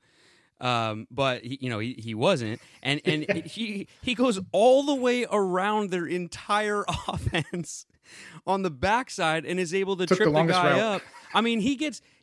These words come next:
Speaker 1: look, he gets the first down on the play, which sets up the first and goal and then leads to the amazing goal line stand. But if Jamal doesn't make that play, you don't even get that goal line stand. It was, it was absolutely just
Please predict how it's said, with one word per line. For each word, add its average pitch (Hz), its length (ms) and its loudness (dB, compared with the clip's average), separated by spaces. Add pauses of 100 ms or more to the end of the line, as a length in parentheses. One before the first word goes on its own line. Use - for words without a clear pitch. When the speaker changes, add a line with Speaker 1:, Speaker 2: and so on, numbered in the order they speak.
Speaker 1:
look, 208 220 4
he 208 140 -2
gets 254 180 -6
the 240 100 -8
first 185 240 0
down 160 240 0
on 208 60 -4
the 208 80 -8
play, 220 180 0
which 190 200 -2
sets 180 240 -4
up 180 160 -6
the 156 80 -6
first 165 280 -6
and 147 100 -4
goal 156 180 0
and 151 80 -2
then 143 280 -6
leads 147 300 -4
to 165 100 -8
the 147 140 -2
amazing 143 420 0
goal 143 200 -2
line 139 200 -2
stand. 165 320 -4
But 139 140 0
if 131 60 -6
Jamal 147 340 -2
doesn't 160 260 -2
make 151 200 -4
that 107 240 -4
play, 254 220 -2
you 147 220 -2
don't 160 120 0
even 160 180 -2
get 247 220 -6
that 113 180 -4
goal 110 180 -4
line 101 220 -6
stand. 117 260 -6
It 220 80 -4
was, 233 320 -6
it 247 140 -6
was 214 280 -6 (140)
absolutely 175 920 -6
just 135 280 -10